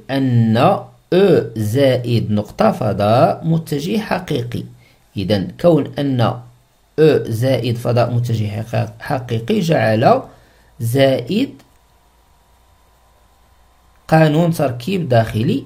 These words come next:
في أو، وكذلك لدينا بأن أو جزء مستقر من مجموعة المصفوفات مزودة بفي، وفي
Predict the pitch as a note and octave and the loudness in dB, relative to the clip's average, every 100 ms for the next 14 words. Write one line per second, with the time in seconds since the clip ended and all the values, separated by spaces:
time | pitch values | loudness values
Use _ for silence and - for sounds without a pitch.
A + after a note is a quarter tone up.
0 | - - B3 F3+ F2 - - _ _ _ | -12 -8 -6 -4 -6 -6 -12 _ _ _
1 | _ _ _ _ _ _ _ _ _ _ | _ _ _ _ _ _ _ _ _ _
2 | _ _ _ _ _ - E3 F#3 D#3+ C#3+ | _ _ _ _ _ -2 0 2 2 2
3 | B2+ A#2 D3 B2+ B2 A#2+ D#3+ E3+ - A2+ | 0 -2 -2 0 2 4 2 0 0 0
4 | A2 G#2 F#3 G#3 E3 A#2 G3 B3 - - | 0 0 4 4 2 0 0 -2 -4 -6
5 | D3 D#3 - A#2 A#2 F3+ B3 - - C3 | -4 -4 -2 -2 0 0 0 -2 -10 -4
6 | C#3 G3+ C#4+ - - _ _ _ B2+ B2 | 0 0 0 -6 -16 _ _ _ 0 2
7 | D3+ C#3 C#3 C#3 B2+ A#2+ - A#2 G3+ G#3 | 2 2 0 -4 -4 -4 -6 0 2 2
8 | C#3 A#2+ B2 A#2 - C4+ - B2+ A#2 - | 0 2 2 2 2 0 -2 -2 -2 -2
9 | - - _ _ _ _ _ _ _ _ | -8 -14 _ _ _ _ _ _ _ _
10 | _ C3 D3+ - - _ _ - - - | _ 2 4 4 -2 _ _ -20 -18 -8
11 | A#3 C4+ | -2 -2